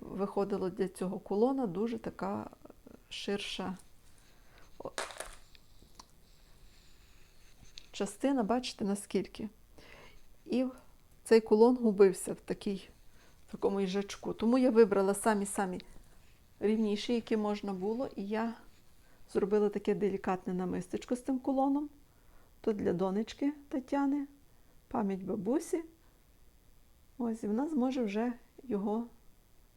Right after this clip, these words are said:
вдягнути і порадуватися. А з решти тих кривульок, що я посадила на піни, додали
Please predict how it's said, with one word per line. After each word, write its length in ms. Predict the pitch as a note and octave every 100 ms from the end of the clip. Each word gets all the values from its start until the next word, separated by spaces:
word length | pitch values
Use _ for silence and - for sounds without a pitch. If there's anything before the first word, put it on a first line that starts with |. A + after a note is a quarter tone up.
| - - - - - -
вдягнути 760 | A#3 G3 F#3+ G3+ G#3 - A3 -
і 280 | G3 G#3+ G3+ - - - - - - -
порадуватися. 1040 | - G#3 G#3+ G#3 F#3+ - D3 - - - F3 - - - - - - -
А 260 | G3 F#3+
з 120 | G3
решти 540 | A#3+ F#4 G4+ - A3+ G3+ - - - - - - - - - - -
тих 160 | A#3+ -
кривульок, 460 | - A3+ A3 G3 -
що 120 | G#3
я 80 | G3
посадила 560 | G3 - F#3 G3 B3
на 140 | A#3 A3
піни, 400 | D4 D#4+ D4+ C#4+ - - - - - - - - - - - - - - - - -
додали 580 | A3 A3+ G#3 G3 F#3